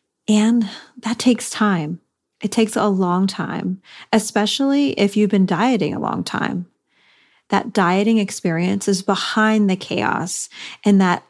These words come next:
crappy, sluggish feeling that so many people describe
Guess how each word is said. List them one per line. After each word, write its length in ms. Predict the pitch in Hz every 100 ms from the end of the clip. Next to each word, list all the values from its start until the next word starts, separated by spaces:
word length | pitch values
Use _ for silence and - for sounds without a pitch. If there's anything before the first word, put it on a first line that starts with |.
| -
crappy, 420 | - 190 196 202
sluggish 580 | 190 - 180 185 175 -
feeling 520 | 175 165 170 170 170
that 260 | 165 - -
so 180 | 208
many 140 | 190 190
people 580 | 196 185 180 175 175 185
describe 800 | 180 - - 151 165 220 269